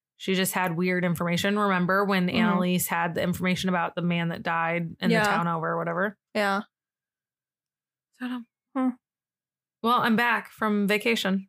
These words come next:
Speaker 1: I'm here.
Speaker 2: Yeah, welcome back. How was it?
Speaker 1: Um, it was good. I got to go spend time with a fellow podcaster, Social Detective, and it was really, really fun.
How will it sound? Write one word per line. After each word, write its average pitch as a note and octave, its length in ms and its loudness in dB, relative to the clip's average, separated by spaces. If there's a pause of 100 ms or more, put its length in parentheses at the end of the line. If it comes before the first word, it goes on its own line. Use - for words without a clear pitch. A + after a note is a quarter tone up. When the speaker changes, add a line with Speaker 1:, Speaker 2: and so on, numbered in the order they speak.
Speaker 1:
I'm F#3+ 120 0
here. A#3+ 180 2
Speaker 2:
Yeah, C#4+ 160 4
welcome B3+ 280 2
back. A#3+ 220 2
How A#3 140 2
was A#3 100 0
it? G#3 140 -4 (140)
Speaker 1:
Um, A3+ 320 2
it - 80 -2
was B3+ 100 0
good. C4+ 260 0 (560)
I G#3 80 2
got G#3+ 140 2
to A3+ 60 -2
go A#3 140 4
spend A3+ 300 2
time A3 420 2
with G#3+ 160 2
a G3 120 2
fellow G3 240 2
podcaster, F#3+ 580 -2
Social F3+ 320 -4
Detective, F#3+ 440 -4 (120)
and F#3+ 680 2
it - 60 -2
was A#3 160 0
really, F#3 180 0
really G#3 160 -2
fun. A#3 280 0